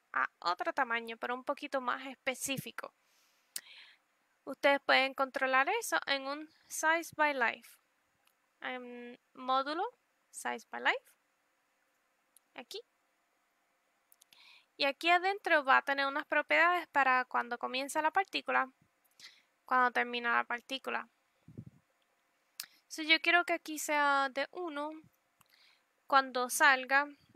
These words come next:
eh, tal vez quiero que sea un poco más grande. O al revés. Actually, espérate. Vamos a ver aquí. Algo más o menos así.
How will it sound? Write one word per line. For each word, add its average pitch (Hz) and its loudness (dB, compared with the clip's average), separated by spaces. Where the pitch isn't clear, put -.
eh, 254 -4
tal 269 -4
vez 254 -4
quiero 254 -6
que 254 -14
sea 240 -4
un 240 -12
poco 262 -8
más 123 -4
grande. - -14
O 247 -8
al 226 -10
revés. 240 -14
Actually, - -20
espérate. 254 -20
Vamos 269 -16
a 262 -10
ver 247 -14
aquí. 269 -20
Algo 269 -4
más 254 0
o - -6
menos 226 -6
así. - -18